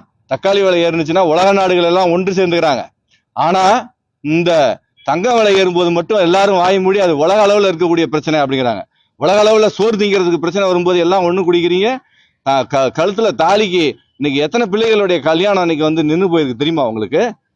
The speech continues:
எவ்வளவு பெரிய மோசமான ஒரு சூழ்நிலை ஏற்படுத்திக்கிட்டு இருக்காங்க. உலக அளவுல பெரிய அதிர்ச்சி ஏற்படுத்தியிருக்குங்க. இது அரியலூர் மாவட்டத்துல தான் நாங்க முதல் முறையில இந்த பிரச்சனையை நாங்க கிளப்பியிருக்கிறோம். உலகத்துக்கே நாங்க முன்னோடியா இருக்கிறோம். அதனால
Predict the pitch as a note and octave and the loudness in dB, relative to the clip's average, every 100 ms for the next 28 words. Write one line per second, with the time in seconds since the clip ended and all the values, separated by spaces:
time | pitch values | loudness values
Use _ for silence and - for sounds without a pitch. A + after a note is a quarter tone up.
0 | - D3 A3+ A3+ E3+ E3+ D3 C3+ E3+ F3+ | -6 -2 0 0 0 0 0 0 -2 -2
1 | F3+ G3 F3+ C3+ D#3+ F3+ E3+ D3 D3 C#3+ | 0 0 0 -2 -2 0 0 0 0 -2
2 | C3+ C3 A2+ B2 A#2+ D3+ B2+ D3+ G#3 G3+ | -4 -4 -4 -4 -2 -2 0 0 2 2
3 | G#3 G#3+ - D#3+ G3 G#3+ D#3 G#3 F#3+ F3 | 2 2 0 -2 -2 0 0 -2 -2 -4
4 | B2 B2+ A#2 G#2 G#2+ A#3 - _ _ _ | -4 -6 -6 -8 -8 -8 -10 _ _ _
5 | - B2+ A#2+ E3 A3+ A3+ G3+ F#3+ E3+ F3 | -6 -2 0 0 0 0 0 0 0 0
6 | G3 F#3+ E3+ D3+ E3+ F#3+ F3 E3 D#3+ D3+ | 0 0 -2 -2 -2 0 0 0 0 -2
7 | B2 C3 D#3 E3+ D3 C3 A#2 D3+ C#3+ A#2 | -4 -6 -4 -2 -2 -4 -4 -4 -4 -4
8 | F#2 - _ _ _ - D3 G3+ G3+ F#3+ | -6 -12 _ _ _ -6 -2 0 0 0
9 | G#3+ G3 F3 D#3+ F3+ G3 F#3 E3+ C3 G#2+ | 0 0 0 0 0 2 2 0 -2 -6
10 | E2 _ A#2 C#3 E3+ G#3 D#4 | -8 _ -4 -2 2 0 0